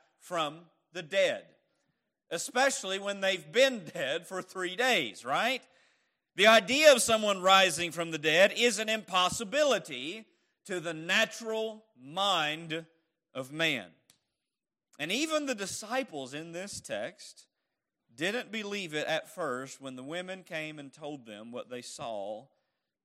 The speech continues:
and heard. And what sticks out, what sticks out to me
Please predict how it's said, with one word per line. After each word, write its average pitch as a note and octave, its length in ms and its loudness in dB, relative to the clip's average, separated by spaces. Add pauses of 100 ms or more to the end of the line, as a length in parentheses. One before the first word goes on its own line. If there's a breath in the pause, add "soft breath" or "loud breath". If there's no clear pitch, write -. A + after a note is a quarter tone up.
and A2+ 220 -20
heard. E2+ 340 -18 (720)
And C#3+ 100 -14
what F3 140 -2
sticks - 320 -8
out, G#3+ 300 -2
what E3+ 160 0
sticks A#3 320 -4
out G#3+ 240 0
to D#3 100 -8
me G2+ 380 -12